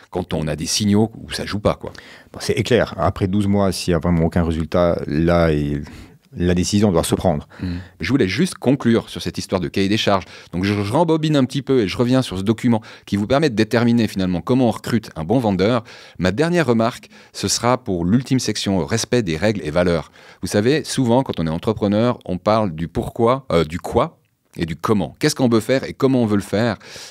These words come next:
Speaker 1: Et on parle moins souvent, euh, du qui, euh, et du pourquoi. Euh, elles servent à ça, les valeurs. Et je vous dis, à un moment, si vous voulez travailler plusieurs années avec une personne,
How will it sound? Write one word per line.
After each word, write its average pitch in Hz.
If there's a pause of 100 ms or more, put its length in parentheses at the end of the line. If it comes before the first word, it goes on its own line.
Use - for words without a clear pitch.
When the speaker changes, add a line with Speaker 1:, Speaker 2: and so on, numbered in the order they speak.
Speaker 1:
Et 90 (440)
on 101
parle 127
moins 113
souvent, 131 (380)
euh, 69
du 78
qui, - (680)
euh, 71 (100)
et 82
du 78
pourquoi. - (380)
Euh, 73
elles -
servent 117
à 87
ça, 101
les 92
valeurs. 76 (220)
Et 78
je 82
vous 101
dis, 110
à 87
un 92
moment, 110
si 90
vous 87
voulez 101
travailler 95
plusieurs 147
années 127
avec 85
une 92
personne, 107